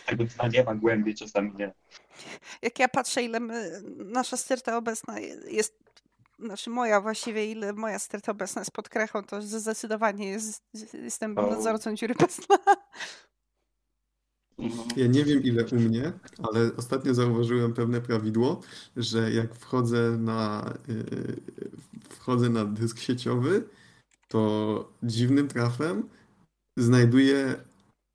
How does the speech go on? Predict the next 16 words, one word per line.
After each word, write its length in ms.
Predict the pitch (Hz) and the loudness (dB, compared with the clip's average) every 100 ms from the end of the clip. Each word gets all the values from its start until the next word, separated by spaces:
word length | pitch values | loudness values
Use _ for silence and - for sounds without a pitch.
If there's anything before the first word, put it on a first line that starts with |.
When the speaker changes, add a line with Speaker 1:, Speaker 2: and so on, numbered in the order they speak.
| - | -2
Speaker 3:
dostęp 500 | 117 135 135 151 127 | 4 4 4 2 6
do 100 | 117 | 6
nowych 320 | 127 131 131 | 6 4 2
folderów, 560 | 123 113 113 127 151 | 2 4 6 6 4
do 100 | 123 | 2
jakich 260 | 117 127 123 | 2 4 6
nie 80 | 120 | 6
miałem 340 | 123 127 127 | 8 8 6
dostępu 420 | 123 - 123 123 | 4 2 2 2
wcześniej. 480 | 120 - 104 - 104 - _ _ _ _ _ _ _ _ _ _ _ _ _ 330 254 | -2 -2 -4 -4 -10 -10 _ _ _ _ _ _ _ _ _ _ _ _ _ -18 -12
Speaker 2:
Bo 260 | 233 247 | -8 -8
to 140 | 233 240 | -6 -10
przez 220 | 269 - | -8 -4
pączkowanie. 840 | 269 262 214 262 254 208 165 190 | -2 0 0 4 4 4 -2 -6
Dostępy 500 | 202 220 - 226 - | -8 -8 -4 -6 -6
się 280 | - 233 233 | -10 -6 -4